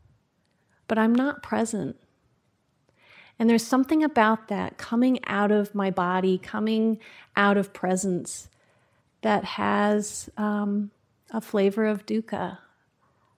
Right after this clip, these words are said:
There's a bit of suffering there somehow. And when I come back, I'll notice I'm just a little bit tighter.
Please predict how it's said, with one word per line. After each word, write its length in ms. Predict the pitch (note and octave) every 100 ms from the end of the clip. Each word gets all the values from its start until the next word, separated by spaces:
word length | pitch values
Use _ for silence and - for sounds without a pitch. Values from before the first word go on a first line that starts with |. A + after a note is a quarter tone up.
| _ _ _ _ _ _ _ _ -
There's 420 | G#3 G3 G3 F#3
a 40 |
bit 200 | F#3+ G3+
of 100 | G3+
suffering 540 | - - G#3 G#3+ G3 F#3
there 380 | F3 F#3 F#3+ - _
somehow. 680 | - F#3+ F3 F3+ E3+ G3 F#3 _ _ _ _ _ _ _ _ _ _ _
And 160 | G#3+ G3+
when 120 | G3+
I 80 | G3+
come 260 | - G#3
back, 320 | G3+ G#3+ A#3 G#3+
I'll 60 |
notice 640 | G#3 A3 B3+ A3+ - - -
I'm 120 | F#3+
just 260 | G3 G#3 -
a 60 | G3+
little 240 | G3+ G#3+
bit 240 | A#3+ A#3
tighter. 520 | - A3+ A3 F#3+ F3+